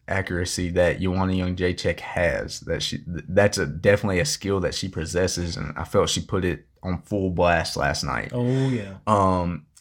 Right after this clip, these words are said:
Speaker 1: she might not provide the power that you would like,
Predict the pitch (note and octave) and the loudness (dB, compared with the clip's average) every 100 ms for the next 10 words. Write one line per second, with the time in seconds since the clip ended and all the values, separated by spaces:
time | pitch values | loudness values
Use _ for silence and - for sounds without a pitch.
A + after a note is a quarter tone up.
0 | _ - - A2+ G#2+ D3 D#3 D3 D3 - | _ -4 0 4 6 6 6 2 2 -2
1 | G#2+ A2 A2+ F#2 D2 - - - F#2+ A#2+ | 2 4 4 2 -4 -8 -6 2 4 4
2 | C3+ C3 G#2 G#2+ A2 F2+ F2 F2+ A2+ - | 2 0 0 2 0 0 0 2 2 -2